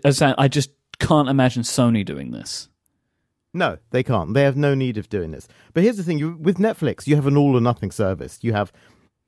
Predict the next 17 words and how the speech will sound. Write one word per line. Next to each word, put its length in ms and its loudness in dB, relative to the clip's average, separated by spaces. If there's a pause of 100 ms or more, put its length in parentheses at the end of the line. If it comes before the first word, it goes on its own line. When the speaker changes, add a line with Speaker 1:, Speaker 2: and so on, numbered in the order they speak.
(240)
Speaker 2:
newly 300 4
commissioned 420 0
content 400 0
going 160 0
straight 320 -2
in, 100 0
and 160 0
you 80 -2
don't 220 0
have 160 -2
an 80 -2
option 320 -6
where 80 0
you 80 -6
can 180 -2
buy 220 -2
stuff. 500 -12